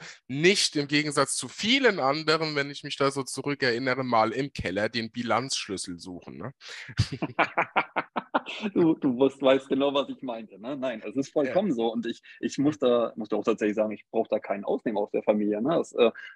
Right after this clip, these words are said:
Speaker 2: das wurde von, von Günther so gemacht, das wurde von Malte so gemacht, genauso seine Schwester und seine Mutter,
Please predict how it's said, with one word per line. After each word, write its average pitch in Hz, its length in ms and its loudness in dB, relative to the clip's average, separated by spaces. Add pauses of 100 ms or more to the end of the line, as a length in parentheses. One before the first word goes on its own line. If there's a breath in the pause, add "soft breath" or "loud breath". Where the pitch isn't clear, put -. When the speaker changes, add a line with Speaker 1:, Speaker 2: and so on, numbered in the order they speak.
Speaker 2:
das 107 120 -6
wurde 135 180 8
von, 123 380 6
von 117 180 6
Günther 165 360 6
so 151 100 6
gemacht, 135 320 2
das 113 140 -2
wurde 117 100 0
von 113 140 -2
Malte 131 280 2
so 123 120 0
gemacht, 117 320 0
genauso 127 300 6
seine 120 200 0
Schwester 127 380 -2
und 113 80 -2
seine 113 180 0
Mutter, 123 320 -2